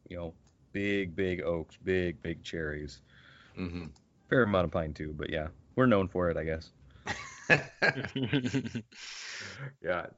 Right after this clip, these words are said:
Speaker 2: definitely pays to live in some areas of the country
Speaker 1: <laughs> Yes.
Speaker 2: when it comes to wood, when it comes to wood. Well, so with the, with the woodworking festival, what, what else do, um, anyone that's thinking about coming or is coming, what else do they need to know?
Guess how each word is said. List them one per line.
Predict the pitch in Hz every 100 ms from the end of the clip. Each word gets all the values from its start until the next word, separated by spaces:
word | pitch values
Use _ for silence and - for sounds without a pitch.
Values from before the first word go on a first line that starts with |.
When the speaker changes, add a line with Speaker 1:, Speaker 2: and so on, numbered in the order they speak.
| - -
Speaker 2:
definitely | - 143 160 120
pays | 127 120 113 113
to | 95
live | 101 92
in | 82
some | - 90
areas | 85 82 76
of | 80
the | 67
country | 82 76 - - - -
Speaker 1:
<laughs> | - - 139 - 135 - - -
Yes. | - - -
Speaker 2:
when | 78
it |
comes | - 87 78
to | 87
wood, | 78 85 78 69 67
when | 78
it | 78
comes | 87 80
to | 80
wood. | 71 - - -
Well, | 165 156
so | - 196 170
with | 135 143 147
the, | 143 135
with | - 135 120
the | 120
woodworking | 156 180 147 135
festival, | 131 120 131 113
what, | 120 135 151 151 -
what | - 156
else | 170 156 -
do, | 143 131 117 110
um, | 101 98 98 120
anyone | 123 120 117 107
that's | 82
thinking | 123 127 135
about | 127 123 -
coming | 131 139 131
or | 92 80
is | 92 104
coming, | - 120 123 113
what | 117 123
else | 117 -
do | 120
they | 117
need | 107 101
to |
know? | 104 104 73